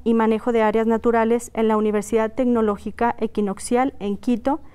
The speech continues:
como becario de la Organización de los Estados Americanos.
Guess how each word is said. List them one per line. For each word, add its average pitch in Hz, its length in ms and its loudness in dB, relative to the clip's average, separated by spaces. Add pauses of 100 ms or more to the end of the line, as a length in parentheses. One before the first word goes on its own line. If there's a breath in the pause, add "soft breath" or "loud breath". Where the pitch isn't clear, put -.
(380 soft breath)
como 277 240 4
becario 247 420 2
de 240 80 4
la 233 80 4
Organización 208 680 0
de 269 100 4
los 220 180 0
Estados 208 420 -2
Americanos. 185 680 -4